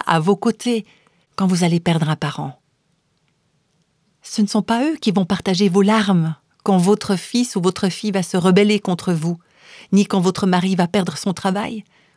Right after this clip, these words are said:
ou quand votre maison brûlera dans un incendie, comme ça nous est arrivé.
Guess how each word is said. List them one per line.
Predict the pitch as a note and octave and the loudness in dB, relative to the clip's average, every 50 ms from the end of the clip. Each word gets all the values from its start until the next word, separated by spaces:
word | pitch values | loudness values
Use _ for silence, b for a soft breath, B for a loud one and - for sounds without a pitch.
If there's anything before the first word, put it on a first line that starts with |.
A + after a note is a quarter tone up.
| _ _ _ - | _ _ _ 0
ou | G#3+ G#3+ G#3 | 2 2 2
quand | G3 - - F#3+ F3+ | 2 0 0 2 2
votre | E3 D#3+ F#3+ F#3+ - - F#3+ | 2 2 2 0 0 0 0
maison | F3+ E3+ D#3+ F#3 F3+ F3 | 2 2 2 2 2 2
brûlera | E3 F#3 G3 G3 F#3 - A3 A#3 | 4 4 4 4 4 2 0 0
dans | A3+ A3 G3 F#3+ | 0 2 2 4
un | G3 F#3+ | 4 4
incendie, | F#3+ F#3 F#3 - G3+ F#3+ F3 A3 B3+ C4+ B B B B | 4 2 0 0 0 2 2 2 0 -2 B B B B
comme | - F#3+ F3 | 0 0 0
ça | - - F3+ | 2 2 2
nous | F3+ F3 D#3+ | 2 2 2
est | E3+ E3 - | 0 -2 -2
arrivé. | F3+ E3 E3 D#3+ D#3 D3 D#3+ G3+ - | -2 -2 -2 -2 -2 -4 -6 -8 -10